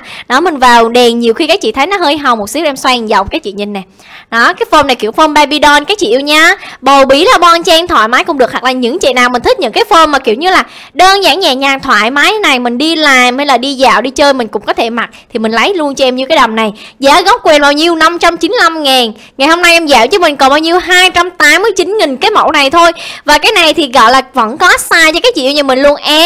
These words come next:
S, M và L, hai trăm tám mươi chín. D A năm, em Như sẽ có hai tông màu cho các chị yêu nhà mình. Để vào em xem thử có chị nào mình, ờ,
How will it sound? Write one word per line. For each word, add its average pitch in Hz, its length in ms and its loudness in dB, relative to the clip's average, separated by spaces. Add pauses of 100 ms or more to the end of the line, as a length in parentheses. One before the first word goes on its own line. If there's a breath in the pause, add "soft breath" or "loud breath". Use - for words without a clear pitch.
(120)
S, - 140 -10
M 269 120 -4 (240)
và 220 120 2
L, 214 80 2 (200)
hai 262 220 -4
trăm 269 160 -4
tám 285 140 -2
mươi 320 40 -8
chín. 302 180 -6 (320 loud breath)
D 294 80 0
A 311 320 4
năm, 311 240 -2 (100)
em 311 160 -2
Như 311 100 0
sẽ 302 160 -2
có 277 180 0
hai 339 240 0
tông 277 220 -2
màu 226 140 2
cho 240 100 -4
các 403 140 -4
chị - 80 -4
yêu 247 100 0
nhà 240 140 -2
mình. 226 180 0 (260 loud breath)
Để 262 240 4
vào 339 200 2
em 320 120 0
xem 359 340 0
thử 262 260 2
có 381 120 0
chị 240 180 -4
nào 262 280 0
mình, 247 300 0
ờ, 233 300 2